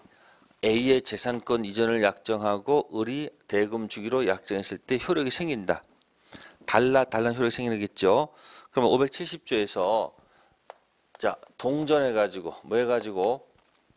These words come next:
동전해가지고 매도인의 무슨 책임 있어요? 담보 책임 있죠?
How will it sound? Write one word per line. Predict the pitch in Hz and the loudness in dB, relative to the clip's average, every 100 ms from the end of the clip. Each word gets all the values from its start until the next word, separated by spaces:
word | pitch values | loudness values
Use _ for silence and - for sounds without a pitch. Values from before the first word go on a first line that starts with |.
| _ - | _ 4
동전해가지고 | 120 135 135 123 113 107 110 127 | 4 4 2 4 4 2 0 0
매도인의 | 107 104 113 120 | 2 2 2 0
무슨 | 104 104 104 | -2 -4 -4
책임 | 107 101 104 | -4 -4 -4
있어요? | - 110 101 113 147 _ _ _ _ _ _ _ _ _ _ | -2 0 2 2 -2 _ _ _ _ _ _ _ _ _ _
담보 | - 104 117 | -2 0 0
책임 | 117 120 110 107 | 0 -4 -4 -6
있죠? | 101 - 170 | -6 -2 -2